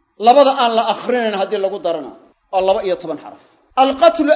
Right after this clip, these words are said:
anfaa lilqatli." Alqatlu waa shan.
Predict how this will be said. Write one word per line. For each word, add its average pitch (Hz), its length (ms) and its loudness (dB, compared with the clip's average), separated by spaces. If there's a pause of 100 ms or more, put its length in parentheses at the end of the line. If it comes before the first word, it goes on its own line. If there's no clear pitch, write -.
anfaa 311 640 4
lilqatli." 269 800 -2 (720)
Alqatlu 233 880 0 (380)
waa 175 180 -4
shan. 175 260 -6